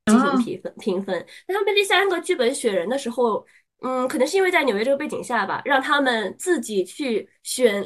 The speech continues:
Speaker 1: 礼物送给女生，就男生选礼物送给女生，女生自己选择接不接受。哎，
Speaker 2: 嗯哼。
Speaker 1: 这里就有一个接受不接受的点了，是跟其他季不太一样的。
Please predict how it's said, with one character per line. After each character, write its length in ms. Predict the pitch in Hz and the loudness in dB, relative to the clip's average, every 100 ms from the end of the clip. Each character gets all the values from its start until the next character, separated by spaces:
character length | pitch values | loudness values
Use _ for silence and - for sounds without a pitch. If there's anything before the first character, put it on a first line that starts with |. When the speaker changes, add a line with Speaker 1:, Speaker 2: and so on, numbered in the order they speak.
| 226 | 0
Speaker 1:
礼 220 | 240 196 | 0 0
物 320 | 262 302 220 | 0 0 -2
送 240 | 233 269 226 | 0 0 2
给 200 | 190 180 | 0 0
女 280 | 202 190 | 0 -2
生， 300 | 185 190 175 | -2 -4 -2
就 120 | 220 254 | 2 2
男 140 | 220 | 2
生 140 | 277 302 | -2 -2
选 180 | 247 | -2
礼 60 | 226 | 0
物 100 | 196 | -2
送 120 | 247 | -2
给 80 | 220 | -4
女 120 | 180 | -6
生， 160 | 202 214 | -8 -6
女 80 | 190 | -4
生 180 | 220 233 | -4 -4
自 100 | 247 | -4
己 80 | 196 | -6
选 140 | 180 | -2
择 80 | 185 | -2
接 160 | 220 | -2
不 60 | 208 | -2
接 120 | 214 | -6
受。 200 | 254 359 - _ _ _ | -4 -6 -8 _ _ _
哎， 80 | 240 | 4
Speaker 2:
嗯 60 | 240 | 4
哼。 120 | 285 | 6
Speaker 1:
这 140 | 508 | 4
里 180 | 349 226 | 4 4
就 80 | 254 | 4
有 140 | 214 | 6
一 100 | 196 | 6
个 80 | 247 | 4
接 160 | - 277 | 4 2
受 100 | 247 | 2
不 120 | 240 | 0
接 160 | 214 | -2
受 100 | 226 | -4
的 100 | 220 | -4
点 300 | 196 196 175 | -4 -4 -4
了， 100 | 175 | -4
是 140 | 190 220 | -6 -6
跟 160 | 208 | -6
其 160 | 226 - | -6 -4
他 100 | 202 | -4
季 160 | 202 202 | -4 -12
不 120 | 202 | -8
太 120 | 202 | -6
一 100 | 170 | -6
样 220 | 190 196 | -6 -8
的。 240 | 175 - | -10 -16